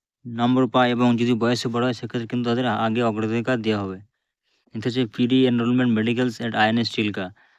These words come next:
সমস্ত কিছু করার পর আপনার যদি মেরিট লিস্টে নাম থাকে সেক্ষেত্রে কিন্তু আইএনএস চিল্কা অর্থাৎ ইন্ডিয়ান নেভাল শিপ চিল্কাতে পাঠানো হবে, সেখানে কিন্তু বেসিক মেডিকেল হবে। সেখানে যদি আপনি বেসিক মেডিকেলে ফিট হতে পারেন তো সরাসরি আপনি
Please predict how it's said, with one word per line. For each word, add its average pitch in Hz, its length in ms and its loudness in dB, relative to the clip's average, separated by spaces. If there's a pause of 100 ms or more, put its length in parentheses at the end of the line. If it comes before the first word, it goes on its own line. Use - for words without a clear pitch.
(840)
সমস্ত 120 400 0
কিছু 127 180 0
করার 120 260 2
পর 117 220 0
আপনার 117 300 2
যদি 120 280 0
মেরিট 117 240 2
লিস্টে 120 200 -2
নাম 113 200 2
থাকে 113 200 -4
সেক্ষেত্রে 117 460 -4
কিন্তু 117 320 0 (680)
আইএনএস 113 380 2
চিল্কা 117 280 0
অর্থাৎ 117 180 0
ইন্ডিয়ান 117 320 2
নেভাল 113 280 2
শিপ 117 280 0
চিল্কাতে 113 360 -2
পাঠানো 110 260 2
হবে, 120 180 0 (420)
সেখানে 113 220 -4
কিন্তু 120 260 0
বেসিক 113 280 2
মেডিকেল 117 320 2
হবে। 98 180 0 (500)
সেখানে 120 220 2
যদি 127 160 4
আপনি 127 180 2 (120)
বেসিক 117 260 2
মেডিকেলে 120 400 2
ফিট 120 140 -6
হতে 123 140 0
পারেন 127 240 0
তো 127 100 -6
সরাসরি 117 400 -2
আপনি 117 220 2